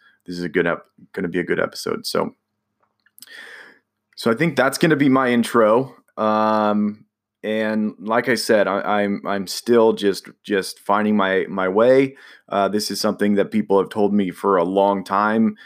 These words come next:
They say, you know, "We love your voice and you should definitely, uh, get into podcasting."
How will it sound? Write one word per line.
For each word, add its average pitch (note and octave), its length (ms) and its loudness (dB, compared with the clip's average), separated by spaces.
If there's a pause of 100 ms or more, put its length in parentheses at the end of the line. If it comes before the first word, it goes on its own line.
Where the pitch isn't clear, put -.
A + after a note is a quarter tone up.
(220)
They F#2+ 340 0
say, F#2+ 340 0
you F#2 120 -4
know, F2+ 480 -2
"We F#2+ 220 -8
love G2 260 0
your F#2+ 160 0
voice A2 500 2
and F#2 460 -4
you F#2+ 200 -10
should F2 240 -14
definitely, F#2 680 0 (380)
uh, F2+ 320 0
get G2 140 0
into F#2+ 160 0
podcasting." F#2 960 -4